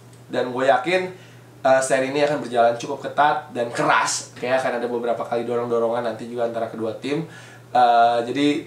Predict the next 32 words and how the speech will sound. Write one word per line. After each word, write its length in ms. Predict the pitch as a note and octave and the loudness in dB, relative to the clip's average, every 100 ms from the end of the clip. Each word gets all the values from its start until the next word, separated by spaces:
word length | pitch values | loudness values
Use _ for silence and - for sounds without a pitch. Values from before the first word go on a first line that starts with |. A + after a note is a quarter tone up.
| - | -10
dinantikan 640 | C3+ C#3+ B2+ B2+ C3+ C#3 C3 | -6 -2 -2 -4 -4 -4 -2
saja, 280 | C3+ C3 | -2 -2
guys. 400 | C3+ C#3 D#3+ - - - - - | 2 2 2 -2 -12 -20 -18 2
Eh, 560 | C#3+ D3 D3 D3+ D3+ D3+ - - - - - - | 6 6 6 4 2 -2 -10 -18 -20 -20 -12 2
terakhir 400 | F#3+ G3 F#3+ G3 | 4 4 2 2
itu 80 | |
mereka 320 | G#3+ G3 G#3 E3 | 2 2 2 0
ketemu 240 | E3 F#3 | 0 0
nggak 200 | F3 D3+ | 2 2
salah 160 | D#3+ E3+ | 2 4
tahun 120 | D#3 | 4
dua 100 | C3+ | 2
ribu 160 | B2+ B2+ | -2 0
empat 240 | B2+ B2+ | 0 0
belas 200 | B2+ B2 B2 | 0 -2 -2
ya, 80 | B2 | -6
di 160 | A2+ A2 | -8 -6
Jogja, 400 | A#2 A2 A#2+ B2+ | -4 -4 -4 -6
di 80 | A#2+ | -6
mana 240 | G#2+ A#2 | -6 -6
Setapak 400 | B2 A2 - - | -4 -6 -2 -4
menang 320 | A#2 A2 - | -4 -4 -2
lewat 320 | - A2 A2 - | 0 2 2 0
alley-oop 480 | A2 A2 A2+ A2 | -2 -2 -6 -10
dunk-nya 480 | A2+ G#2+ G#2+ A#2 A2 | -10 -10 -8 -10 -10
B-Boy 480 | A2 A2+ A2 A2 A2+ | -10 -14 -10 -8 -4
terakhir. 480 | G#2+ G#2 A#2+ C#3 - - - - | -2 -4 -2 -6 -6 -12 -20 -18
So, 560 | - B2 A#2+ A#2+ A#2 A#2+ | -6 0 2 4 4 4
ini 400 | B2+ C#3 D3+ D3 - - - - | 2 -2 0 -2 -6 -20 -20 0
akhirnya 400 | B2+ C3+ C#3 D3 | 0 0 0 0
ketemu 360 | C#3 C#3+ C3+ C#3 | 2 0 4 4
lagi, 300 | C3+ C3+ | 4 4